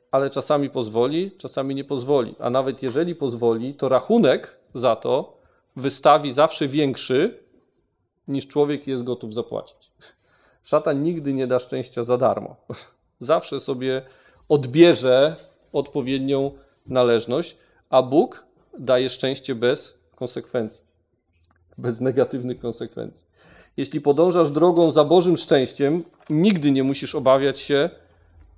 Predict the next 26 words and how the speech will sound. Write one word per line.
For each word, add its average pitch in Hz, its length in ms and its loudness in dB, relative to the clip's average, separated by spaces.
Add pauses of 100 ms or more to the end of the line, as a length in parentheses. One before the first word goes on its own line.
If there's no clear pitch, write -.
(280)
złych, 151 600 2
negatywnych 143 680 0
konsekwencji. - 640 -10 (560)
Zawsze 147 560 2
tylko 127 340 -6
dobre. 107 280 -4 (220)
Więc 139 420 -6 (720)
bądźmy 143 400 0
tymi, 143 280 -4
którzy 135 320 -8
żyją 143 260 -2
w 127 80 -8
Bożym 139 280 -4
Królestwie 135 580 -4 (440)
jako 180 220 -6
szczęśliwi. 220 600 -6 (880)
I 165 280 -8
wracając 156 520 -2
do 151 80 -6
tego, 147 260 -8
co 147 160 -6
na 143 80 -2
początku, 147 600 -6 (920)
powinieneś 156 520 0
być 117 180 -12
szczęśliwy. - 400 -16